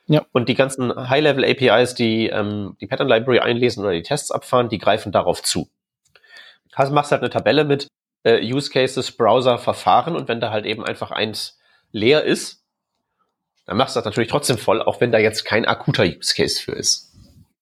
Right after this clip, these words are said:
Speaker 1: Ja. Also einfach, genau, Bock und, äh, ich, ich will das Problem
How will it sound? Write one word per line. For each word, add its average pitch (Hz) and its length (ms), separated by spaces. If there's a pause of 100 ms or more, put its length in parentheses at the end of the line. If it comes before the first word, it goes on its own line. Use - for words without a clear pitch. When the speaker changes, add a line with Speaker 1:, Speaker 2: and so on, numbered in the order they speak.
Speaker 1:
Ja. - 160 (840)
Also - 160
einfach, - 440 (760)
genau, 110 280 (140)
Bock - 460
und, 123 520
äh, 117 280 (220)
ich, - 380
ich - 220
will 123 100
das 120 160
Problem 120 640